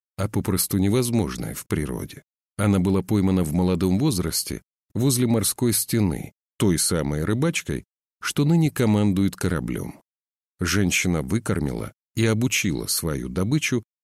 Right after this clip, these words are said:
после чего выстроила вокруг нее корабль. Теперь рыба повинуется сочетанию ее команд, тонизирующего средства и того корма, к которому привычна. Тем не менее, это весьма болезненное существо,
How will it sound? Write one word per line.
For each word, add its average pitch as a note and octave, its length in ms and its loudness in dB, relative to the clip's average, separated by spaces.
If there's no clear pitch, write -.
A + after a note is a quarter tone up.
после D#3 300 0
чего B2 300 2
выстроила G#2 680 2
вокруг F#2+ 400 -2
нее C2 380 0
корабль. G2+ 580 -4
Теперь B2+ 380 4
рыба A2 380 2
повинуется G2+ 600 2
сочетанию G2+ 800 2
ее F#2 300 2
команд, G2 560 -2
тонизирующего F2+ 920 2
средства B2 680 -2
и B2 80 -2
того C#3+ 280 2
корма, C3 440 2
к - 160 -10
которому F2+ 520 2
привычна. - 680 -2
Тем F#2+ 220 4
не F#2+ 80 4
менее, G#2+ 460 4
это G2 180 -2
весьма F2 380 0
болезненное D2+ 720 -2
существо, - 800 -4